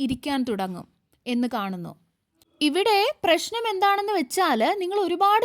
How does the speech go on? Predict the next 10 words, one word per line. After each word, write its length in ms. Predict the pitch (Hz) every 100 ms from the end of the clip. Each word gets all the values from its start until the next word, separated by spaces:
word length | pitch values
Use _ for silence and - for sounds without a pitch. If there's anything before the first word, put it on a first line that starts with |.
| -
ചിന്തിച്ചു 420 | 311 320 381 370
കൂട്ടുകയാണ്. 680 | 392 294 226 262 240 220 190
കാരണം 440 | 214 294 359 427 440 - _ - -
ഒരുപാട് 380 | 349 392 453 523
പ്രതിസന്ധികളിൽ 760 | 359 285 339 392 403 415 415 403
കൂടി 360 | 392 392 294 359 605 _
നിങ്ങൾക്ക് 460 | 302 320 359 370 339 -
കടന്നു 320 | 277 262 294 370
പോകേണ്ടതായിട്ട് 760 | 311 277 311 302 320 302 262 262
വന്നു. 260 | - 214